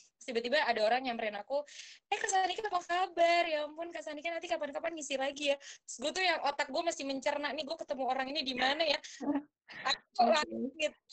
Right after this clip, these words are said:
Speaker 1: Saya langsung, "Oh, kabar baik, kamu gimana kabarnya?" <laughs> Dengan muka yang harus acting gitu kan.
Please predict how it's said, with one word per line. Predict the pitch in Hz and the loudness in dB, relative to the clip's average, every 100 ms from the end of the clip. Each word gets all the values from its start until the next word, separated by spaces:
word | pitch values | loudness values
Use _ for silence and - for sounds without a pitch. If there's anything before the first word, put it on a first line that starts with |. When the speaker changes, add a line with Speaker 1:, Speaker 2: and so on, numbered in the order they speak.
| - _ _ | -20 _ _
Speaker 1:
Saya | 320 339 | -6 -6
langsung, | 320 311 - - - | -6 -8 -10 -14 -10
"Oh, | - _ - 571 | -10 _ -12 -4
kabar | 427 370 392 | -2 -2 0
baik, | 403 453 | 4 4
kamu | 427 403 453 | 6 4 2
gimana | 320 302 311 339 415 427 | 0 2 4 4 2 2
kabarnya?" | 339 277 302 302 311 285 359 381 - _ | 2 4 4 4 2 2 0 -2 -6 _
<laughs> | - 605 494 277 | -4 0 0 0
Dengan | 285 311 311 - - - - | 0 0 0 -4 -8 -8 0
muka | 294 294 302 | 0 4 4
yang | 294 294 | 4 4
harus | 285 269 285 285 - | 2 2 2 2 -2
acting | 269 277 - 349 339 302 | -4 -4 -2 0 2 2
gitu | 302 294 | 2 2
kan. | 311 | 2